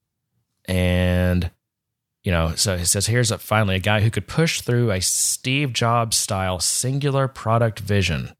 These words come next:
But they, before that, he t-, talked about how, um, you know, Steve Jobs was belligerent and one-sided, and he didn't w-, work well with others, and no qualms about tossing out features and technologies that, you know, whatever. Um, no respect for customer feedback.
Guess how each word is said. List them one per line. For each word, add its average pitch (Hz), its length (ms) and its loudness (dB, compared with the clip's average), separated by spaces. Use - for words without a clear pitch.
But 120 80 -4
they, 110 120 0
before 117 340 0
that, 104 100 2
he 104 60 -2
t-, 98 180 -4
talked 117 220 0
about 101 140 0
how, 92 280 2
um, 87 320 2
you 107 60 -2
know, 92 80 0
Steve 104 300 0
Jobs 92 340 2
was 85 100 -4
belligerent 92 460 0
and 87 80 -2
one-sided, 151 540 0
and 92 320 -2
he 107 100 -2
didn't 107 160 0
w-, 110 240 0
work 113 240 -2
well 107 140 2
with 104 80 0
others, 110 340 2
and 92 180 -2
no 113 160 4
qualms 104 420 0
about 101 200 0
tossing 107 320 0
out 95 100 -2
features 104 400 0
and 92 160 0
technologies 98 480 2
that, 95 240 -2
you 98 100 -2
know, 82 120 2
whatever. 92 460 2
Um, 85 420 2
no 110 300 0
respect 110 440 -2
for 101 120 -4
customer 104 340 2
feedback. 104 580 0